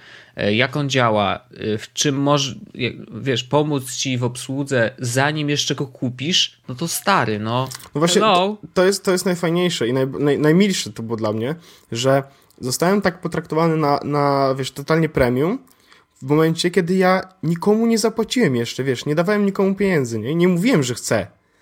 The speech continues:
Speaker 2: Jakby tylko dlatego, że, że miałem pytanie, tylko dlatego, że, no, byłem potencjalnym klientem, tak? No ale, e, no to jest, jest mistrzowskie totalnie.
Speaker 1: Mega szacun, naprawdę. Ja,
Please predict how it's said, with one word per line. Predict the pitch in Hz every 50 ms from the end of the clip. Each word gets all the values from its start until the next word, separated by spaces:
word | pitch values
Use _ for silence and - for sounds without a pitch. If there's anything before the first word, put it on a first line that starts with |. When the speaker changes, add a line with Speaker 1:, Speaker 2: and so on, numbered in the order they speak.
| _ _ _ _ _ _ _ _ _ _ _ _ _ _ _ _ _ _ _ _ _ _ _ _ _ _ _ _ -
Speaker 2:
Jakby | - 117 131 123 143 156 156 160 160 156 - - - _ _ _ _ _ _ _ _ _ _ _ _ _ _ _ _ _ _ _ _ _ _ _ _ _ _ _ _ _ _ _ _ _ -
tylko | - 202 208 247 220
dlatego, | 180 175 165 202 180 196 190
że, | 175 185 160 151 160
że | 151 170
miałem | 180 170 170 170
pytanie, | 170 165 - 156 151 151 151
tylko | - - - 147
dlatego, | 143 139 - 143 139 139
że, | 135 139 135
no, | 131 139 143
byłem | 143 147 143 143
potencjalnym | - 147 - 147 139 - 139 127 123 117 110
klientem, | - - 104 95 95 95 95
tak? | 120 139 143
No | 165 151 147
ale, | 147 147 147 147 147 - - - - - - _ _ _ _ - -
e, | 113 123 127 127 127 127 123 127
no | 135 135
to | 135 - 160 147
jest, | 143 139 - - - - - - -
jest | - 135 131 - -
mistrzowskie | 131 120 - - 127 117 - - 113
totalnie. | - 101 - 104 101 90 95 107 113 - _ _ _ - - _ _ _ _ - _ _ _ _ _ _ _ _ _ _ -
Speaker 1:
Mega | - 139 139 139 135 127
szacun, | 120 - 120 113 - - 104 101
naprawdę. | 101 104 104 123 120 110 104 98 101 98 98 101
Ja, | 110 113 117 117 113 113 110